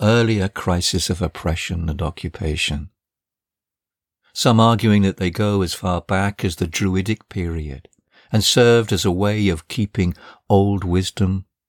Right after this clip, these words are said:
and law and culture alive under Roman occupation. Later,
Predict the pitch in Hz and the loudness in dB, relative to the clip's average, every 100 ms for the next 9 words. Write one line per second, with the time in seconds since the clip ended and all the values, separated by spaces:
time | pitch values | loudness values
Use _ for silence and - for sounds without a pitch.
0 | _ _ 90 76 95 90 95 98 104 101 | _ _ -4 -2 2 4 6 6 4 0
1 | _ _ _ _ _ 80 78 - - 95 | _ _ _ _ _ -8 -8 -8 -2 -2
2 | 98 - 87 82 - _ _ _ - 85 | -2 -4 -2 -4 -8 _ _ _ -4 0
3 | 82 87 90 90 87 82 - _ _ _ | 2 2 4 2 0 -4 -12 _ _ _
4 | - 87 87 80 85 92 87 85 78 - | 0 2 2 4 4 4 4 2 -2 -4
5 | 87 - 82 73 - 69 69 _ _ _ | -8 -6 -4 -4 -4 -6 -8 _ _ _
6 | _ _ _ _ _ _ _ _ _ _ | _ _ _ _ _ _ _ _ _ _
7 | _ _ _ 110 107 - 101 | _ _ _ 4 4 4 0